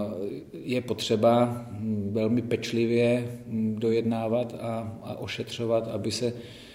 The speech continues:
postupně tedy dalo i potom s tou veřejností pracovat tak, že, že vlastně, mm, by mohly ty obě země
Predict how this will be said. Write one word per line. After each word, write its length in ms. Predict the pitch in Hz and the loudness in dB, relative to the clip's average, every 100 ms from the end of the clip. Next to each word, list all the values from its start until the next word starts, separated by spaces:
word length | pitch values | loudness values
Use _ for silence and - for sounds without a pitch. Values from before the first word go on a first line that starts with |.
| - - | -20 -10
postupně 580 | 113 - - 113 117 113 | -6 -4 -2 0 2 2
tedy 300 | 113 110 113 | 2 2 4
dalo 400 | 104 101 110 113 | 6 6 6 2
i 60 | 104 | 0
potom 460 | 110 113 110 107 | -2 0 2 2
s 180 | 104 - | 0 -4
tou 140 | 113 107 | -2 0
veřejností 560 | 101 104 107 107 113 | 0 -2 -2 -4 -4
pracovat 640 | - 101 - 107 104 104 | -4 -6 -8 -4 -4 -4
tak, 220 | - 98 - | -4 -6 -2
že, 200 | 117 110 - - - - - | -2 -2 -8 -16 -18 -20 -14
že 600 | 110 104 101 98 101 101 - - | -6 -2 2 2 2 -2 -8 -10
vlastně, 400 | 110 - - 107 | -8 -8 -4 -2
mm, 840 | 101 117 104 104 104 104 101 - - - - - - | -2 -4 -4 -2 -2 -2 -4 -10 -16 -20 -20 -18 -2
by 140 | 104 | 2
mohly 600 | 104 101 110 107 104 107 - - | 4 4 4 4 4 0 -8 -4
ty 140 | 107 | -2
obě 280 | 110 101 107 | -2 -2 -2
země 440 | 98 101 101 104 | 0 0 0 -2